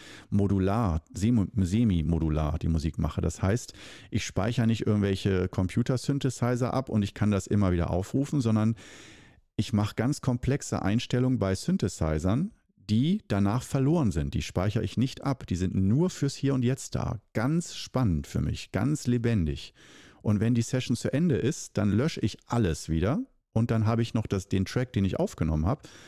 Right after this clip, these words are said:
Aber all das, was ich geschraubt habe und gemacht habe, ist alles weg. Und das finde ich wundervoll, herrlich, keine Spuren.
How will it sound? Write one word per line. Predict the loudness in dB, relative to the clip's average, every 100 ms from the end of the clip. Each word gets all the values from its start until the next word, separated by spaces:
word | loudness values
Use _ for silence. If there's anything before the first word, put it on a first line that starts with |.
| -20 -8
Aber | -2 -2 0
all | 0
das, | 0 -2 -2
was | -2 -2
ich | -4 -2
geschraubt | -6 -2 -4 -2 -2
habe | 0
und | 0
gemacht | 2 0 0 -2
habe, | -2
ist | -4 -6
alles | -2 0 0 -2 -8
weg. | -8 -2 -2 -2 -14 _
Und | -4 -4 -2 -4
das | -4
finde | -2 -2
ich | -2 -6 -2
wundervoll, | 0 2 2 0 -4 -4 -4 -4 -10 _ _
herrlich, | -2 0 0 -2 -6 -18 -20
keine | -4 0 2 0
Spuren. | -2 -2 0 -2